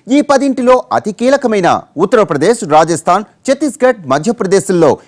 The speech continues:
కాషాయ దళం పరిస్థితి ఎలా ఉంది? గతంలో గెలిచినన్ని సీట్లు ఈ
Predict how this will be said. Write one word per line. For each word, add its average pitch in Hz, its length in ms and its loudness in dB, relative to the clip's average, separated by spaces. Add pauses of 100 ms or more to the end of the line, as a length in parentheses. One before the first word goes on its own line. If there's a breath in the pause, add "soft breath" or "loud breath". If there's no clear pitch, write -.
(180 soft breath)
కాషాయ 247 420 2
దళం 190 280 0
పరిస్థితి 175 420 -2
ఎలా 147 200 4
ఉంది? 98 140 -6 (520 soft breath)
గతంలో 277 500 0 (100)
గెలిచినన్ని 208 580 0
సీట్లు 202 300 -2 (280)
ఈ - 20 4